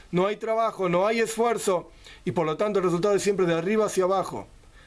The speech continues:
Siempre va disminuyendo, primero vacas y después espigas. Más aún, las vacas flacas se terminan traba-, tragando las vacas gordas, al punto tal que ni siquiera se reconocía en las vacas flacas que se habían traba-, tra-, tragado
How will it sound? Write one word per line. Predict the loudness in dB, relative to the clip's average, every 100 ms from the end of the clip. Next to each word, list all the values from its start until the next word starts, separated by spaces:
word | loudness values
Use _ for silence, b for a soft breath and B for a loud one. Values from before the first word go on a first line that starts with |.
| b
Siempre | -4 -2 2
va | 2
disminuyendo, | 2 2 0 0 0 0 0
primero | 0 0 0
vacas | 0 0 0 0 -2 -8 B B -8
y | -2
después | -2 -2 -2 0 0 -2 -4
espigas. | -6 -2 0 0 0 -2
Más | -2 0
aún, | 0 0 0
las | 0
vacas | -2 -4
flacas | 0 0 0 0 0 -4 B -8
se | -4
terminan | 0 0 0 0
traba-, | 0 0 -2
tragando | -4 -4 -2 -2 0
las | 0
vacas | 0 0 0
gordas, | 0 0 0 -2 B B -6
al | -6 -6
punto | -10 -12 -10 -4
tal | -2
que | 0
ni | 0 0
siquiera | -2 0 0 0
se | 0
reconocía | 0 0 0 0 0 2 0 -2 -6
en | -4
las | -2
vacas | -2 -2 -2
flacas | 2 2 4 0
que | 2
se | 2
habían | 2
traba-, | 2 2 4
tra-, | 2 0 -2 -2
tragado | -2 0 2 4 2 0